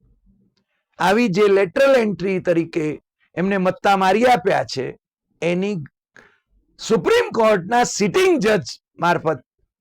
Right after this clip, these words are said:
તપાસ થવી જોઈએ એવું હું બહુ દ્રઢપણે માનું છું. અમારા ધ્યાને એક બીજી વાત પણ આવી.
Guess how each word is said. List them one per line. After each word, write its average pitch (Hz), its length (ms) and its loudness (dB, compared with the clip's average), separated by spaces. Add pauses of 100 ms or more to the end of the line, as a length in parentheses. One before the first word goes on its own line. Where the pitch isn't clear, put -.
(280)
તપાસ 180 360 -2
થવી 165 260 0
જોઈએ 170 240 2
એવું 190 200 2
હું 170 120 0
બહુ 170 160 0
દ્રઢપણે 120 460 -6
માનું - 400 -14
છું. - 320 -20 (4000)
અમારા 294 360 2
ધ્યાને 269 560 2
એક 269 300 2
બીજી 220 360 0
વાત 214 360 2
પણ 139 160 -2
આવી. 110 400 -12